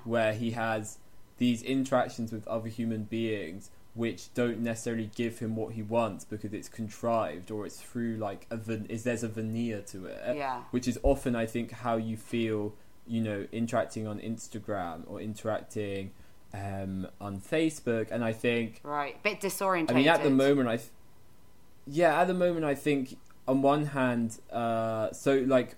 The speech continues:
Speaker 1: stuff like Zoom or social media has been able to give us connections with friends, and we've been able to communicate with people, and it's probably been better than being completely cut off from the world.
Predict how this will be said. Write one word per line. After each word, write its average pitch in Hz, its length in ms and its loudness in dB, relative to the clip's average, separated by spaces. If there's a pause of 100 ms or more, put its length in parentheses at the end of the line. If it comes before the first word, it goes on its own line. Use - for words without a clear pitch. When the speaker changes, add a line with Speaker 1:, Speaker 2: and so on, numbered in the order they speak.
Speaker 1:
stuff - 300 4
like 123 200 2
Zoom 143 480 4
or 107 280 0
social 127 360 2
media 117 320 0
has 120 280 2
been 117 220 0
able 110 380 -2
to 110 180 -6 (140)
give 120 180 0
us 113 140 0
connections 110 680 -4
with 104 100 -6
friends, 107 640 -2 (380)
and 107 200 0
we've 107 120 -4
been 113 120 0
able 113 100 0
to 110 100 -12
communicate 113 680 -2
with 104 120 -8
people, 110 440 -4
and 104 120 -4
it's 98 160 -8
probably 113 480 -2
been 110 200 -4
better 110 320 -2
than 101 200 -6
being 110 200 -6
completely 117 520 -2
cut 117 220 0
off 135 180 2
from 110 200 -6
the 107 100 -4
world. 101 400 -2